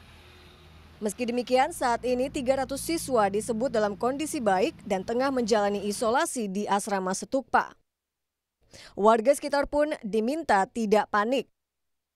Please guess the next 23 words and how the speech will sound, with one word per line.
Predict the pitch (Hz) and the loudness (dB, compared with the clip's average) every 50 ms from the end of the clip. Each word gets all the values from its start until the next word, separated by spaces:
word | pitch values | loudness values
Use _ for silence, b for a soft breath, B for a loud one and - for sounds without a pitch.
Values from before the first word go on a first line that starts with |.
| _ _ - - _ - - - - - - _ - - - | _ _ -20 -20 _ -20 -20 -20 -20 -20 -20 _ -16 -4 2
Wakil | 196 214 233 240 - 302 311 311 | 4 4 4 4 4 2 2 2
Gubernur | 262 294 247 302 294 294 302 294 | 2 -2 -2 -2 0 0 -2 0
Jawa | 233 220 269 269 262 | 2 2 2 4 4
Barat, | 233 254 254 262 277 302 311 - | 4 4 4 4 4 0 0 2
U | - 262 247 | 0 0 2
U | 220 254 247 | 4 4 4
Ruzanul | 247 240 220 208 302 302 294 294 302 302 | 4 2 0 2 0 0 2 0 0 0
Ulum, | - - 226 208 208 214 262 277 | 0 0 0 2 2 2 0 0
menyebut | 254 226 202 190 185 208 269 320 - - - | -2 -2 -2 -2 2 2 2 2 0 -4 -18
hasil | - - - 214 220 - 247 262 254 - | -14 -6 -4 -2 -2 0 0 0 0 -2
tersebut | 233 - 233 220 220 269 269 - | -4 -6 -2 0 2 2 0 0
belum | 208 202 202 202 202 | -2 -2 -2 0 -2
dimasukkan | 185 190 190 - 302 311 - - 262 247 240 | -2 -2 -4 -4 -4 -6 -2 0 0 0 2
dalam | 214 208 196 190 190 | 0 0 0 -2 -2
rekapitulasi | 196 196 180 - 185 - 196 190 - 196 202 202 208 214 - 247 233 240 208 | -4 -4 -2 -2 -2 -2 -2 -2 0 2 2 2 2 2 0 -2 -4 -2 0
data | 190 202 190 180 - 233 233 233 | 2 0 0 2 0 0 0 0
pasien | 233 - 196 196 190 - 233 233 233 | 0 0 -2 -2 -2 -2 -4 -4 -2
positif | - 254 262 247 339 302 277 262 262 - | -2 -4 -2 -2 -4 0 0 0 0 0
covid | - 262 240 233 - 226 | 0 -2 -2 0 0 -2
sembilan | 208 - 226 214 202 196 202 | -2 -2 -2 0 0 2 2
belas | 208 226 254 285 - - | 4 2 2 2 0 -6
di | - 294 294 | -8 -8 -6
Sukabumi. | - 262 - - 185 180 190 220 262 262 277 226 165 - | -6 -6 -4 -2 -2 0 2 2 2 2 0 -2 -2 -6